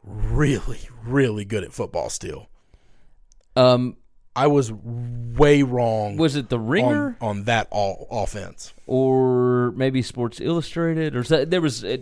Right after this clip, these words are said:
Speaker 2: whatever it was, there was an article discussing, like, in the N F L, if you've got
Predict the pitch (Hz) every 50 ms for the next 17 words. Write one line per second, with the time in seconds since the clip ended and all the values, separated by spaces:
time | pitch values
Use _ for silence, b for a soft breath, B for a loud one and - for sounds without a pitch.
0 | - 92 135 175 208 220 214 196 170 147 123 135 135 131 127 123 107 107 127 127
1 | 113 113 127 127 170 160 143 - 120 117 113 107 98 - - - - - - -
2 | - - - _ - 110 110 135 127 - - - 147 143 135 - - 123 117 110
3 | 107 104 98 - - - - - - - - - _ - - - - - - -
4 | - - 139 135 131 143 175 226 233 214 - - 214 240 233 220 190 156 - 202
5 | 220 202 196 214 208 190